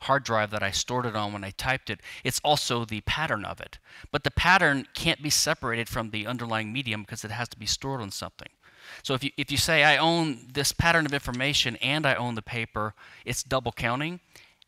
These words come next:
And what that leads to is the idea that you own a universal. You own a feature of your property, which means you own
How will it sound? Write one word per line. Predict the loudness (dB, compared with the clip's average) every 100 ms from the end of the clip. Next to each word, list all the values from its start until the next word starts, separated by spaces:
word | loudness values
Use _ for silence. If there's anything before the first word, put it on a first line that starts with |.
| _
And | -4 -4 -2
what | 0 4
that | 2
leads | 2 0 0
to | 0 0
is | 0 -4 -4 -6
the | 0 0
idea | 2 0 0
that | -2 -4
you | -4 -2
own | 0 2 0 -2 -2
a | -4
universal. | 0 -2 0 -2 -2 -6 -8 -14 -20 _ -8
You | -4
own | -2 -2
a |
feature | -4 -4 -2 0 0
of | 0 0 -2
your | -4 -4
property, | 0 0 2 -4 -6 -8 -16 -20 _ -8
which | -6 -2
means | -2 0
you | -2 0
own | 0 2 0